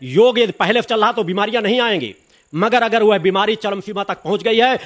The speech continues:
तो योग के माध्यम से पूरी तरह ठीक करना काफी कठिन रहता है और बहुत निगरानी पर लगातार प्रयास करने के बाद ही उसमें कंट्रोल किया जा सकता है।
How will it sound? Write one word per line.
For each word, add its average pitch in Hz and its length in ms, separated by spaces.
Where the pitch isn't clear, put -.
तो 220 60
योग 196 320
के 208 80
माध्यम 185 300
से 196 80
पूरी 190 260
तरह 190 180
ठीक 196 260
करना 208 340
काफी 190 300
कठिन 247 420
रहता 220 320
है 240 180
और 196 100
बहुत 180 360
निगरानी 220 420
पर 220 140
लगातार 220 420
प्रयास 208 320
करने 196 200
के 185 60
बाद 185 160
ही 185 60
उसमें 214 240
कंट्रोल 175 360
किया 214 160
जा 208 120
सकता 214 240
है। 226 140